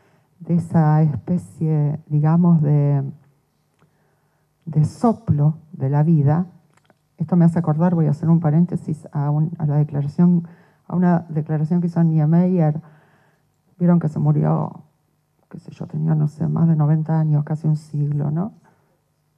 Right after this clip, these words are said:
Cien, ¿eh, cuánto? Ciento dos. Bueno, y hay un documental de él impresionante. Y él a los noventa y pico, me parece, Analía, no sé, vos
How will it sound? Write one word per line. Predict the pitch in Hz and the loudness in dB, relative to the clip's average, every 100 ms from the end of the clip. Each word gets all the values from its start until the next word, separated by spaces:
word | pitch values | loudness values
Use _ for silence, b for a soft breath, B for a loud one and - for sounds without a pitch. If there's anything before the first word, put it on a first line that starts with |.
| _ | _
Cien, | - 190 170 | -10 -10 -8
¿eh, | 170 | -14
cuánto? | - 175 180 226 _ _ _ _ _ _ _ _ | -12 -12 -14 -20 _ _ _ _ _ _ _ _
Ciento | - 196 180 - | -8 -6 -6 -10
dos. | 170 - _ _ - | -14 -16 _ _ -18
Bueno, | - - - b b b b b _ - | -14 -14 -16 b b b b b _ -4
y | 196 | 0
hay | 196 214 | 2 2
un | 214 | 2
documental | 180 165 170 180 226 165 160 | 0 -2 -2 -2 -2 -2 -2
de | 156 165 | -2 -2
él | 160 175 _ _ _ _ _ _ | -2 -6 _ _ _ _ _ _
impresionante. | 175 156 151 147 - 165 180 151 151 - - _ _ | -8 -6 -6 -8 -6 -2 -2 -4 -8 -14 -16 _ _
Y | 196 214 | -8 -6
él | 240 | -4
a | |
los | 233 156 | -2 0
noventa | 156 151 147 147 | 0 0 -2 -2
y | 160 | -4
pico, | 170 233 - 165 170 | -6 -8 -4 0 0
me | 160 156 | 0 -2
parece, | 156 151 151 | -2 -4 -2
Analía, | 151 151 151 151 | 0 0 0 -2
no | 151 165 | -2 -6
sé, | 160 | -6
vos | 156 165 | -6 -6